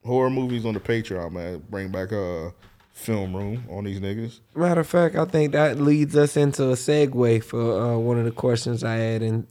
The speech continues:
Speaker 2: into the, uh,
Speaker 1: Bit.
Speaker 2: So, um, how you feel about Halloween itself, the, the holiday and such? You fuck with it?
Speaker 1: I like Halloween.
Speaker 2: You participate? You ever, you ever get dressed up?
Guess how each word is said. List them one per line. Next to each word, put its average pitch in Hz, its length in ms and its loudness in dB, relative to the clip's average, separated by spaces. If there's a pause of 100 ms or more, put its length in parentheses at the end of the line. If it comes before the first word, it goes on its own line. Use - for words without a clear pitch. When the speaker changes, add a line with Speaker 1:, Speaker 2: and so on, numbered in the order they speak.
Speaker 2:
into 117 420 -4
the, 110 240 -2
uh, 110 360 -4 (640)
Speaker 1:
Bit. 90 320 -8 (540)
Speaker 2:
So, 131 380 4
um, 113 600 2 (420)
how 156 120 -6
you 175 120 2
feel 180 220 6
about 135 320 6
Halloween 131 540 6
itself, - 680 -4 (200)
the, 117 240 -4
the 92 220 -2
holiday 87 460 -4
and 71 100 -6
such? - 320 -8
You 113 80 -6
fuck 131 260 -4
with 156 140 0
it? - 120 -6 (460)
Speaker 1:
I 226 100 -2
like 107 200 -2
Halloween. 95 340 -4 (160)
Speaker 2:
You 123 120 -6
participate? 151 720 -2
You 131 160 4
ever, 117 180 -2
you 139 220 2
ever 135 160 2
get 131 160 0
dressed 143 320 0
up? - 280 0